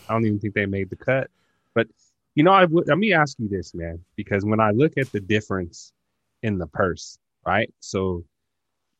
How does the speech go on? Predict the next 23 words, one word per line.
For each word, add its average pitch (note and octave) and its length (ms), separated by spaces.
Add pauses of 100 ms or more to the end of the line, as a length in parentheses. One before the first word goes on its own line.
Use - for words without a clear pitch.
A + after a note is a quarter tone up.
(440)
I - 40
know C#3+ 100
we're B2+ 160
gonna G#2+ 80
talk A2+ 180
about G#2 220
the G2+ 80
World G2+ 240
Golf G2 300
Championships F#2 580
in F2 80
a F2 60
minute, F2+ 360
but F2+ 160 (760)
when A2 120
I D3+ 120
look E3+ 200
at B2 140
the, F#2+ 360
the F#2 300
amount G#2 340
of F#2 60
money F2+ 540